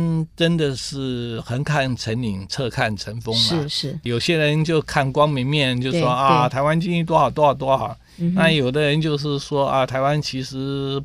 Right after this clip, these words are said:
Speaker 1: 不太好。”
Speaker 2: 嗯。
Speaker 1: 那现在要知道的就是，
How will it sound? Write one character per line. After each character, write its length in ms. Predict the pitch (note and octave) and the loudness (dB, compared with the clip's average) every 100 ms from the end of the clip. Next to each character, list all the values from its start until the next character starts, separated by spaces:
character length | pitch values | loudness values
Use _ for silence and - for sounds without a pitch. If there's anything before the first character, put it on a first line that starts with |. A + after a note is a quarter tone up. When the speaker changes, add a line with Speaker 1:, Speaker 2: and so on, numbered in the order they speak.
| - | -6
Speaker 1:
不 120 | C#3 | -4
太 200 | C3+ B2 | -2 -2
好。” 280 | G#2+ A2 - E3 | -4 -12 -12 -2
Speaker 2:
嗯。 260 | E3+ E3 - | -2 -2 0
Speaker 1:
那 240 | C4 B3 | 4 6
现 420 | A3+ C4 B3+ G#3 | 6 4 6 6
在 640 | F#3 F#3+ E3 C3+ A#2+ A2+ - - - | 4 4 4 4 0 -4 -10 -12 0
要 180 | G3+ | 0
知 200 | E3 F#3 | 0 -2
道 240 | F#3+ F#3+ D#3 | 2 4 4
的 220 | B2+ A#2 | 2 -8
就 160 | C3+ C3 | -8 -8
是， 260 | C#3+ B2 | -6 -8